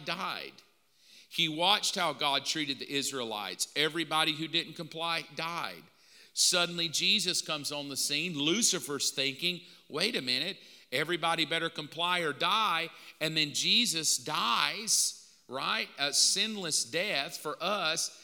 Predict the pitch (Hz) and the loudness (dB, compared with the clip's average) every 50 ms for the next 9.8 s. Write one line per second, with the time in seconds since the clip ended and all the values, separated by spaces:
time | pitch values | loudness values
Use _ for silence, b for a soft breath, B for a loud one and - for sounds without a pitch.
0 | B B B B B 151 160 160 160 170 185 202 214 202 - - 180 180 - 175 | B B B B B -4 -4 -2 -2 -4 -2 -2 -2 0 0 0 0 -2 -2 -2
1 | 190 185 175 175 151 156 131 117 151 165 185 214 220 214 185 175 180 147 - - | -2 -2 -2 -2 -4 -8 -8 -6 -4 -2 0 0 0 0 0 -2 -4 -8 -12 -14
2 | 156 143 165 175 175 185 165 190 190 185 - 160 - 147 139 - - 175 170 165 | -10 -8 -6 -4 -4 -4 -2 -2 -2 -4 -4 -8 -10 -10 -10 -8 -6 -2 0 0
3 | 156 151 143 139 135 131 160 175 196 226 226 214 180 165 165 165 B B B B | 0 0 -2 -4 -6 -4 -2 -2 0 0 0 0 2 2 0 0 B B B B
4 | B B B 131 143 165 185 220 240 233 214 202 190 180 170 165 160 - 156 139 | B B B -2 2 4 4 4 4 2 0 -2 -4 -4 -6 -8 -8 -8 -10 -10
5 | - - 151 147 143 143 143 139 139 135 135 - 156 156 143 143 135 135 135 139 | -8 -8 -4 -2 0 0 0 -2 -4 -6 -8 -6 -6 -6 -6 -6 -8 -10 -8 -6
6 | 139 139 135 135 131 131 135 135 139 135 - - 143 - 131 123 131 135 143 147 | -6 -6 -6 -6 -8 -8 -8 -6 -6 -4 -6 -6 -8 -8 -8 -6 -4 -4 -6 -8
7 | - B B B B B B B - 120 147 147 147 151 147 135 160 185 190 175 | -10 B B B B B B B -10 -8 -6 -4 -2 -2 -2 0 2 2 2 2
8 | 127 101 82 82 - - - b b b b b b b b - 135 151 156 156 | 0 -4 -6 -10 -16 -18 -18 b b b b b b b b -2 0 0 0 -2
9 | 160 156 - - - - 202 214 220 202 165 131 131 131 139 143 | -6 -8 -10 -8 -6 -2 -2 0 0 -2 -2 -4 -6 -8 -8 -10